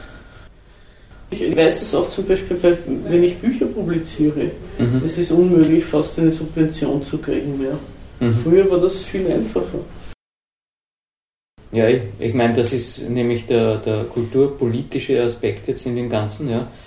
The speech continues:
Speaker 2: Wenn ich schon viel früher dort Konzeptförderung bekommen hätte, das heißt eine Förderung, die sich über zwei, drei, vier Jahre streckt, wo man sagt, okay, weiß ich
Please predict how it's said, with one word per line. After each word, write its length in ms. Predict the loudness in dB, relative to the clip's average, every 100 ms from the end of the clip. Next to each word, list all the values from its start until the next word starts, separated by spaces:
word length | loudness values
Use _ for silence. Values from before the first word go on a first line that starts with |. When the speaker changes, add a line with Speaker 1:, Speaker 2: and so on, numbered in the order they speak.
| -20 -12
Speaker 2:
Wenn 300 | 2 2 2
ich 320 | -2 -4 -12 -12 -10 -6
schon 400 | -2 0 0 -2 -4 -10 -14
viel 200 | -6 -4
früher 320 | -2 2 2 4
dort 320 | 2 0 -2
Konzeptförderung 920 | -6 -2 -2 -2 -4 0 2 0 0 -4
bekommen 380 | -6 -6 -2 -2
hätte, 200 | -2 -4
das 120 | 0
heißt 200 | 0 0
eine 120 | -2
Förderung, 400 | 2 4 4 0
die 220 | -2 -2 -2
sich 260 | -4 -8
über 320 | -4 0 0 -2 -10
zwei, 280 | -2 0
drei, 400 | 0 0 0 0 -4
vier 240 | -6 0 2
Jahre 360 | 4 4 2 -4
streckt, 480 | -4 -2 -2 -6 -16 -18 -18 -18 -2
wo 80 | 0
man 120 | 2
sagt, 240 | 2 -2
okay, 300 | -2 0 0 -2 -16 -20 -20 -20 -10
weiß 140 | -4 -4
ich 180 | -6